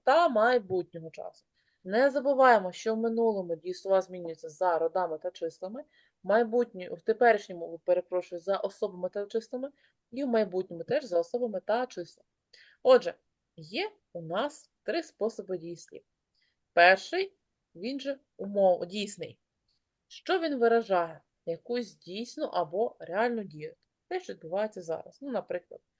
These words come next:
працює, сміється, забуде, зробив і так далі. Він стосується будь-якого часу. Чи минулого, чи теперішнього, чи майбутнього. Йому без різниці.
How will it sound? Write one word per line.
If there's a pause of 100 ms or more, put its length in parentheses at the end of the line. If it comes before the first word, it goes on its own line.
(280)
працює,
сміється,
забуде,
зробив
і
так
далі. (760)
Він
стосується (140)
будь-якого (360)
часу. (680)
Чи
минулого, (240)
чи
теперішнього,
чи
майбутнього.
Йому
без
різниці.